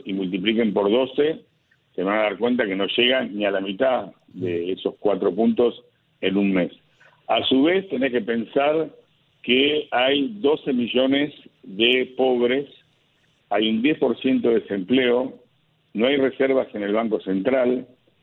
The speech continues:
A partir de hoy, a las diez de la mañana, si vos querés comprar dólares,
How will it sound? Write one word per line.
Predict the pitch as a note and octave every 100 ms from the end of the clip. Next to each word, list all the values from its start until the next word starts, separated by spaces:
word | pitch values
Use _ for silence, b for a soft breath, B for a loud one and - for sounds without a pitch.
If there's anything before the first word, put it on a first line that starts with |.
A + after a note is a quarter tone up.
| _ _ _ _ -
A | G2+
partir | A2+ A2+ C#3+ D#3
de | C#3+ C#3
hoy, | D3 E3+ E3+
a | A2
las | A2 G#2+
diez | A#2+ C#3
de | B2+
la | A#2+
mañana, | A#2 A#2+ C#3 D#3 D3
si | -
vos | A2 A#2+
querés | A#2+ A2+
comprar | A2+ G2+ A#2 A#2
dólares, | C#3 C#3+ C3+